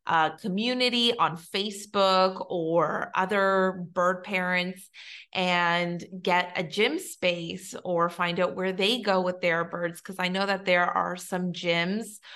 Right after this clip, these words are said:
or school gyms that will allow you to come in and use the space for a certain amount of time, and you can bring your bird and let them have this massive space to fly around. But before you do something like that,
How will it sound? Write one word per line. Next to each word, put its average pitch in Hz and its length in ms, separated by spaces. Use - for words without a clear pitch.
or 190 180
school 220 520
gyms 175 640
that 175 360
will 170 440
allow 170 360
you 170 360
to 170 120
come 180 320
in 175 440
and 170 280
use 190 480
the 190 120
space 165 460
for 165 160
a 170 60
certain 180 320
amount 170 280
of 170 80
time, 311 300
and 226 120
you 202 80
can 202 160
bring 185 240
your 185 140
bird 180 360
and 175 220
let 185 220
them 196 120
have 180 240
this 185 200
massive 180 600
space 208 760
to 202 140
fly 175 300
around. 185 460
But - 120
before 185 280
you 208 140
do 185 160
something 170 380
like 165 220
that, 165 200